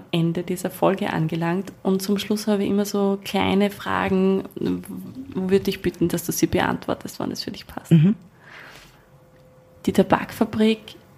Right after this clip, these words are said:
Speaker 1: wird in zehn Jahren
Speaker 2: Äh, ein pulsierendes, vibrierendes Zentrum für Innovation, Kreativität sein, wo twenty-four seven was los ist.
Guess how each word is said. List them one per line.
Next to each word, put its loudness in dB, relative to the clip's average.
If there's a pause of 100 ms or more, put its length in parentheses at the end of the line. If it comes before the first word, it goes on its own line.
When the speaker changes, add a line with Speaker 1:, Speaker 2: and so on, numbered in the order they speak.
(120)
Speaker 1:
wird 2
in -2
zehn 2
Jahren 0 (1200)
Speaker 2:
Äh, 2 (560)
ein 2
pulsierendes, 6
vibrierendes 4
Zentrum 4
für 2
Innovation, 4
Kreativität 2 (160)
sein, 0
wo 4 (280)
twenty-four 4
seven 4
was -2
los 0
ist. -6